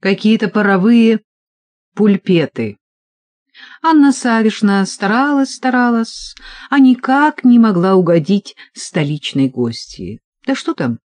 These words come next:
столичной? Подымай выше. Женя много бывала за границей,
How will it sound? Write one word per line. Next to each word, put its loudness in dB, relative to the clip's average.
столичной? -6
Подымай 2
выше. 0
Женя 2
много 4
бывала 2
за 0
границей, -2